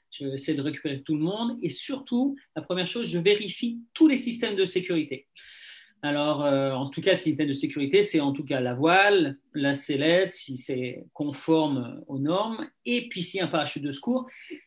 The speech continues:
et s'il est bien installé. Alors, ce qui est intéressant, c'est que souvent, je le fais, je fais la, l'extraction. On a beaucoup de problèmes avec l'extraction. J'ai vu que t'avais, vous aviez fait des stages, enfin, des, un live avec Marc,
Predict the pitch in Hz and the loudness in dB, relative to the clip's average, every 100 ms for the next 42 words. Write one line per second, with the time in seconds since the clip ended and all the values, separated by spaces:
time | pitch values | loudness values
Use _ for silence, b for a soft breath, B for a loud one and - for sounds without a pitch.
0 | - 285 277 269 208 175 170 170 - 131 | -4 -2 0 0 2 2 0 -2 -4 -4
1 | - _ _ 151 147 - 220 185 170 156 | -6 _ _ -8 -8 -6 -4 0 0 0
2 | 151 - 220 262 277 - - - 160 - | -2 -2 0 2 0 -6 -14 -4 -4 -4
3 | - - 247 214 196 208 196 180 - _ | -12 -6 -6 -4 -4 -2 -2 -4 -12 _
4 | - 151 175 170 - 220 359 - - 156 | -6 2 4 4 2 -4 -4 -8 -8 -6
5 | 147 151 156 170 - 151 - 208 208 175 | -4 -4 -4 -6 -4 -6 -4 -8 -2 -2
6 | 165 185 233 - 208 190 185 151 165 - | -2 -8 -10 -2 2 2 2 0 -4 -4
7 | 165 160 208 180 156 180 165 139 147 139 | -6 -4 -2 0 0 0 -2 -2 -4 -6
8 | B B B 143 156 160 165 160 156 - | B B B 2 4 6 6 6 4 4
9 | 165 160 156 - 160 160 143 135 123 120 | 4 4 2 -2 -4 0 0 2 0 -2
10 | 127 139 156 156 160 151 135 131 127 - | -6 -2 2 4 4 4 2 -2 -4 -6
11 | 127 156 175 175 | 0 4 4 2